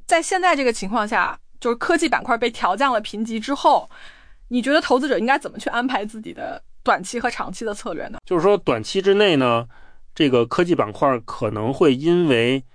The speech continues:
Speaker 2: 情绪的逆转和这个流动性的收紧而面临一些波动，所以这个时候投资者可能需要减持一些科技股，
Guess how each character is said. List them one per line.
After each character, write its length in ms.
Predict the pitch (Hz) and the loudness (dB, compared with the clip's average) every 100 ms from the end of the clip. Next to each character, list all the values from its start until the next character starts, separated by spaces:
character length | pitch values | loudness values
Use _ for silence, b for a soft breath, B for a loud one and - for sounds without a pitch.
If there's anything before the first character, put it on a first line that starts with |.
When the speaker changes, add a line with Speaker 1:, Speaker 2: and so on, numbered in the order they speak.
| - - - - - - - | -20 -20 -20 -20 -20 -20 -6
Speaker 2:
情 280 | - 120 139 | -2 0 0
绪 200 | - 165 | 0 2
的 120 | 127 | 2
逆 200 | 180 156 | 2 2
转 340 | 120 104 123 | 2 -2 -6
和 180 | - 123 | -4 0
这 80 | 143 | 2
个 120 | 135 | 2
流 180 | 113 135 | 2 2
动 120 | 165 | 2
性 140 | 143 | 2
的 80 | 135 | 0
收 240 | 113 185 190 | 2 2 2
紧 280 | 143 101 - b b b b | -2 -6 -10 b b b b
而 160 | 117 | 0
面 220 | 127 151 117 | 2 2 2
临 160 | 131 | 0
一 60 | 117 | 2
些 120 | 120 | 0
波 220 | 120 135 | 2 2
动， 160 | 131 110 - - - - - - | 2 0 -8 -20 -20 -18 -18 -10
所 160 | - | 2
以 80 | 147 | 2
这 120 | 139 | 4
个 100 | 160 | 2
时 140 | 120 120 | 2 2
候 160 | 135 | 2
投 160 | - 127 | 2 -2
资 100 | 143 | 0
者 100 | 127 | 0
可 140 | 123 | 0
能 160 | 104 113 | -6 -6
需 220 | - 143 | -2 2
要 260 | 135 120 113 b b b - | 4 4 0 b b b -20
减 240 | - 120 101 | -4 -2 -2
持 340 | - - 120 | -8 -4 -2
一 140 | 170 143 | 0 0
些 260 | - 120 | 2 0
科 160 | 110 131 | 2 0
技 140 | 120 | 0
股， 240 | 117 - | -2 -6